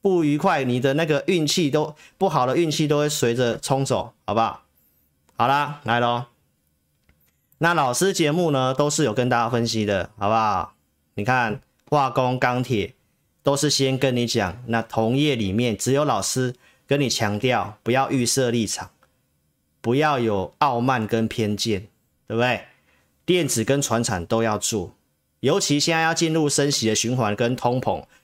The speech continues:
老师告诉大家，传产股有些会比较有利，这是方向逻辑。电子股或许有些会受害，但是有些必要做的你一定要做，比如说像车用的部分，好吗？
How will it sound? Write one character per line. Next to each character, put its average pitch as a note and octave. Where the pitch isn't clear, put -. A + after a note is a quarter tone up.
老 B2
师 D#3
告 D3+
诉 C#3+
大 C3+
家， A2+
传 C#3
产 C#3+
股 A#2
有 F#2+
些 B2
会 B2
比 F#2+
较 A2
有 F2
利， F#2+
这 D3+
是 C#3+
方 C#3
向 B2+
逻 G2
辑。 -
电 G#3+
子 D#3+
股 D3
或 D#3+
许 G#2+
有 G2+
些 B2
会 B2
受 A2
害， G2
但 D3
是 B2+
有 G#2
些 C3
必 C#3
要 B2+
做 G#2+
的 D#2
你 G#2
一 G#2
定 A2+
要 A#2
做， -
比 A#2+
如 A#2+
说 B2+
像 B2+
车 B2+
用 A#2
的 G2+
部 G#2
分， F#2
好 G#2
吗？ A2